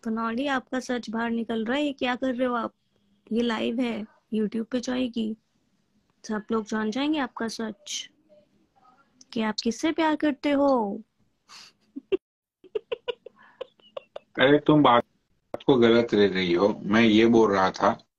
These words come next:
Speaker 2: कि मैंने ये
Speaker 1: हाय सर।
Speaker 2: बोला कि, नहीं, नहीं, नहीं, मैंने ये बोला कि मैं जो कुछ भी बनाता हूँ, उस सारी चीजों में मैं बहुत ही खुश हूँ, right?
Speaker 1: हम्म।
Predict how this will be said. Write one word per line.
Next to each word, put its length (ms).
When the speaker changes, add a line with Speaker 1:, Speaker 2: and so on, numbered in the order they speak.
Speaker 2:
कि 300
मैंने 260
ये 180
Speaker 1:
हाय 360
सर। 200
Speaker 2:
बोला 380
कि, 320
नहीं, 260
नहीं, 160
नहीं, 180
मैंने 300
ये 220
बोला 340
कि 80
मैं 300
जो 160
कुछ 260
भी 140
बनाता 460
हूँ, 280
उस 240
सारी 260
चीजों 320
में 120
मैं 140
बहुत 340
ही 80
खुश 420
हूँ, 100
right? 180
Speaker 1:
हम्म। 340